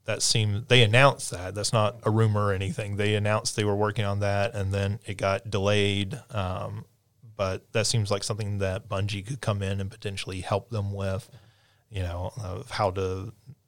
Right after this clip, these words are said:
the lessons they've learned over doing Destiny now for the last, whatever it's been, six or so years that they've been developing that series.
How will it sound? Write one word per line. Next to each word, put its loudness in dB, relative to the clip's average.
the -4
lessons 2
they've -4
learned -2
over -4
doing -4
Destiny -6
now -10
for -10
the -8
last, -6
whatever -10
it's -12
been, -6
six -4
or -8
so -4
years -4
that -12
they've -10
been -8
developing -6
that -4
series. -6